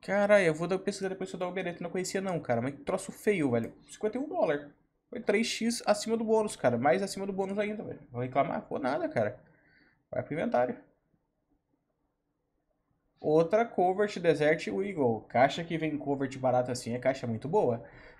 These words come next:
Por enquanto essa caixa tá cem por cento aprovada, cara. Ó, que top aí pra caramba. É uma caixinha barata que realmente vem skin boa, velho. Skin cara, né? Mas a Hyper Beast, só ela já paga abertura. Trinta dólares, pagou duas aberturas.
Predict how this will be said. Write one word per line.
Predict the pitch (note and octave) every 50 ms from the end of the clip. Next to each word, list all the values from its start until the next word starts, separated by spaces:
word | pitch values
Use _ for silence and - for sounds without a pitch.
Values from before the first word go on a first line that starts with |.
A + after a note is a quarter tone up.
| _ _ -
Por | C3 D3+ F#3+
enquanto | A#3+ - - G3+ G#3 A3+ -
essa | B3 - A#3 A#3
caixa | - G3+ A3+ - - -
tá | A3+
cem | - - G#3 A3
por | B3 B3
cento | B3 B3 B3 B3 B3+
aprovada, | - - F3+ F3 F3+ - A#3 D#3+
cara. | C#3+ - A2 G2+ G2 G2 - -
Ó, | - - A#3+ - - - - - _ _ _ _ _
que | -
top | - - D#3+ D#3 - E3+
aí | E3
pra | F3 F#3
caramba. | - A3 B3+ A3 E3 C#3+ B2 A#2 A#2 - - - - - - - _ _ _ _ _ _ _ _
É | -
uma | - D3
caixinha | D3 E3+ E3 E3 - F#3+
barata | F#3 F#3 E3+ E3 F3+ F3+ G#3 F#3+
que | F3
realmente | E3+ F3 F#3+ F#3 G3 G#3 - G3+
vem | F#3 F#3+ G3+
skin | - - A#3 B3+
boa, | D#4+ D#4+ D4+ C4+ E3
velho. | B2+ A2+ A#2 A#2+ - - _ _ _ _ _ _ _ _ _ _ _ _ _ _ _ _ _ _ -
Skin | - - - F#3 G3+
cara, | - G#3+ G3+ F3+ D3+ C3+
né? | C3 D#3 E3+ - - - _ - _ _ _ _ _ _ _ _ _ _ _ _ _ _ _ _ _ _ _ - - _ _ _ _ _ _ _ _
Mas | - G3 G3 G#3 G#3+ -
a | G3
Hyper | G3+ G3 - A3+ A#3+
Beast, | G#3 F#3 E3 -
só | - G3
ela | F#3+ G3 G#3 G#3
já | A3 G#3+
paga | G#3+ G#3 G3 G3
abertura. | G3+ G#3+ A#3+ A#3+ - C#3+ A#2+ B2 - - - _ - _ - _ _ _ _ _ _ _ _ _ _ _ _ _ _ _ _ _ _ _ _ _
Trinta | - F#3+ G3+ A3+ A#3 B3 A3
dólares, | F#3+ E3 D3 C3+ -
pagou | - C3+ C#3 E3
duas | D#3+ C#3 D3+ G3 G#3+ G#3+ G#3+
aberturas. | G3+ F#3+ G3 F#3+ - C#3+ C3+ B2 B2 B2